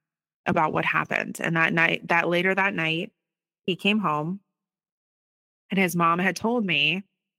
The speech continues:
and she point blank said, "If anything ever like this happens again, and I know,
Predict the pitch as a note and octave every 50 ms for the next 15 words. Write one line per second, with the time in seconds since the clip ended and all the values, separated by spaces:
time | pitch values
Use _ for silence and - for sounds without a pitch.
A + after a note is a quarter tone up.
0 | _ _ _ _ _ _ _ _ _ - F3+ F3+ - - - - E3+ - G3 F#3
1 | F3+ F#3+ F3+ F3 F3 - - C4+ C4 A3 F3 F3 E3+ F#3 F3+ F3 - _ _ _
2 | _ _ _ _ _ _ _ _ _ _ _ - F3+ F3 - - F#3 F3+ G3 G3+
3 | - - A3 G3+ - D#3 D#3+ E3 F3 E3+ F3+ F3+ F3+ - E3 D#3+ - - - D3+
4 | D3+ - F3 G3 - A3+ G#3 F3 C3+ C#3 C#3+ E3+ E3+ - _ _ _ _ _ _
5 | _ _ _ _ _ _ _ _ _ _ _ _ _ - - _ _ _ _ _
6 | _ _ _ _ _ _ _ - F3+ F3 D3+ C#3 D#3 F#3+ G#3 F3+ A2 G2+ C3+ D3+